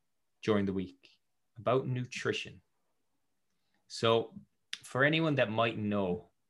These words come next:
our stance on nutrition, if you wanna give a quick, quick two minutes to where's the nutrition, is the nutrition E M F? If not, why not? And in general, what's nutrition and gyms all about?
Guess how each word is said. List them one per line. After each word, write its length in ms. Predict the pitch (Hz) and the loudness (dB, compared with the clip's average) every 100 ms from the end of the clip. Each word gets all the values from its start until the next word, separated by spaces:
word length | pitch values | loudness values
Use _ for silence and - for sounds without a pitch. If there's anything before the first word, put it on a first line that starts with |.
| _ _ 101 | _ _ 0
our 380 | 101 101 98 | 4 4 2
stance 920 | 98 - - - 104 90 - - - - - | -2 -8 -6 0 2 0 -4 -12 -12 -14 -8
on 160 | 95 | -6
nutrition, 600 | 92 92 - 101 - 92 87 | -6 -8 -6 -6 -6 -12 -14
if 140 | 104 | -8
you 80 | 104 | -4
wanna 160 | 120 135 | 0 2
give 180 | 139 123 | 2 0
a 60 | |
quick, 580 | - - 139 104 - - _ _ | -6 -2 2 2 0 -14 _ _
quick 220 | - 151 - | -2 -2 0
two 240 | - 143 | 4 4
minutes 480 | 123 98 - - - _ _ _ - | 4 0 -4 -12 -20 _ _ _ -6
to 200 | 104 98 - _ | -4 -4 -14 _
where's 640 | - 110 127 143 147 147 - | -12 -2 2 4 6 4 2
the 80 | 131 | -4
nutrition, 640 | 123 - 135 131 113 107 | -4 0 0 0 -2 -2
is 180 | 139 147 | -2 -2
the 80 | 151 | 0
nutrition 500 | 143 143 139 - 135 | -2 0 -4 -2 -2
E 120 | 135 | 0
M 100 | 131 | 0
F? 200 | 127 131 | -4 -4
If 160 | 135 135 | -6 0
not, 220 | 135 135 | 0 0
why 280 | - 135 127 | 0 0 2
not? 340 | 120 113 - - - - - | 2 0 -2 -14 -20 -20 -10
And 120 | 117 | -6
in 120 | 113 | -4
general, 640 | 110 131 127 107 98 92 - _ _ _ | 0 0 2 4 4 2 -4 _ _ _
what's 640 | 113 107 - - - - | 2 2 -4 -10 -10 -8
nutrition 640 | 110 101 101 120 - 104 95 | -2 -2 0 -2 -2 -2 -4
and 120 | 92 | -2
gyms 460 | 98 92 92 90 | 0 0 -2 -4
all 200 | 92 87 87 | -2 -2 -2
about? 280 | 90 87 | -4 -6